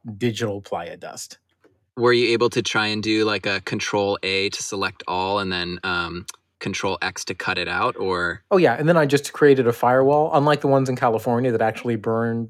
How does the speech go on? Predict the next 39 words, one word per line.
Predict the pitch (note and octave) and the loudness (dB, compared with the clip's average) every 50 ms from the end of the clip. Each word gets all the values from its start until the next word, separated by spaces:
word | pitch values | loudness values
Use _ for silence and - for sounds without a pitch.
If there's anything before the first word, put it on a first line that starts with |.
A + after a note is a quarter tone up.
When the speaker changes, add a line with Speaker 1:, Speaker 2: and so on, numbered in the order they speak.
| _ | _
Speaker 1:
you | - A#2+ | -6 -4
know, | A2 G#2 | -4 -4
hundreds | A2+ - - C3 B2 A2+ A2+ A2 G#2+ | -6 -6 -4 -4 -2 -2 -4 -4 -6
of | A2+ | -4
thousands | - - A2+ A2 A2 A2 A2+ G2+ | -2 0 0 0 -2 -4 -6 -6
of | G#2+ G#2+ G#2 G#2+ G#2+ - - | -6 -6 -6 -8 -10 -8 -6
acres | A#2+ A2+ G#2+ - A#2 G#2+ G2 - | -4 -4 -4 -2 -4 -4 -4 -4
worth | - G#2+ G2+ - | -8 -8 -8 -8
of | A2 G#2 - | -10 -6 -2
brush, | - G#3+ G#3+ F3+ - - - - - - - - - _ | 0 0 0 0 -4 -8 -16 -20 -20 -20 -20 -20 -20 _
firewalls | - - - B2 C3 C3+ C3+ B2 A#2+ A#2 A2+ A2 G#2+ G#2 | -8 -2 0 2 4 4 4 4 4 4 2 2 0 -2
here | - - G#3+ F3+ E3+ F3 | -2 2 2 2 2 2
just, | E3 - E3 D#3+ - - _ - | 0 -2 -4 -4 -6 -8 _ -12
you | - G3+ A3+ A3+ G#3+ G#3 F#3+ | -12 -10 -10 -8 -6 -4 -4
know, | D3+ - A#2 C3 | -2 -2 -2 -4
keep | A#2+ - - - C#3+ C3 - _ | -6 -6 -4 -4 -4 -4 -4 _
the, | - B2+ A#2+ A2 G#2+ _ _ _ _ _ _ - | -4 -4 -4 -4 -6 _ _ _ _ _ _ -6
keep | - D3+ C#3 - | -4 -4 -4 -2
the | - C3+ | -2 0
digital | A#2+ B2+ B2+ - B2 B2 A2 | 0 0 0 0 -4 -6 -6
playa | - - - A#2 A#2 A#2 | -4 -4 -2 0 0 0
dust | A2 A2 A2 A2 - - | 0 -2 -4 -4 -6 -8
from | - - A2+ G#2 | -8 -8 -6 -4
getting | A2 A2+ B2 A#2 A2+ A2 | -2 -2 -2 -2 -2 -4
on | G#2+ G#2+ A2 G#2+ | -4 -6 -6 -8
too | - - - D#3 C#3+ C#3+ C#3+ | -12 -8 -6 -4 -2 0 0
many | C3+ B2 A2+ A2 G#2 | 0 0 0 -2 -4
of | G#2 G2+ - | -6 -6 -6
my | G#2+ G2 G2 | -8 -8 -8
clothes | - - - G#2+ G2+ G#2 G#2+ G#2 G2 G#2 | -8 -6 -4 -4 -4 -6 -8 -12 -12 -14
and | G#2 G2+ G2+ _ _ _ - - _ _ | -14 -16 -16 _ _ _ -20 -20 _ _
interfering | - - - A2 G#2 - A#2+ A2+ G#2 G2+ | -10 -8 -6 -8 -6 -6 -6 -6 -4 -6
with | G#2 G2+ - - | -8 -10 -8 -6
work | A2+ G#2+ - - | -6 -6 -6 -6
meetings | - G#2 G2 F#2+ G2 G#2+ G2+ - | -8 -8 -8 -8 -10 -12 -12 -12
and | G#2 F#2+ | -12 -12
things | - F#2+ F#2+ F#2 | -12 -12 -12 -12
like | F#2 F2 F2 - | -12 -12 -12 -12
that. | G2 D#2+ - | -14 -14 -16